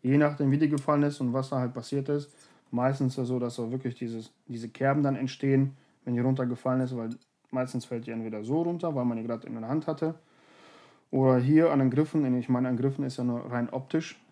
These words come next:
aber wichtig sind halt wirklich die ganzen Schneidkanten, dass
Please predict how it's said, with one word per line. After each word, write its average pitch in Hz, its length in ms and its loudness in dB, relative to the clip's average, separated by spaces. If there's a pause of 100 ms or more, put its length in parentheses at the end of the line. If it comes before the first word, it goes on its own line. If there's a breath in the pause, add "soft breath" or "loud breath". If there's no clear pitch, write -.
(120)
aber 120 380 0
wichtig 131 280 -2
sind 123 260 0 (180)
halt 120 220 -4
wirklich 113 180 -8
die 120 80 -10
ganzen 113 280 -8
Schneidkanten, 120 840 -6
dass 120 200 -10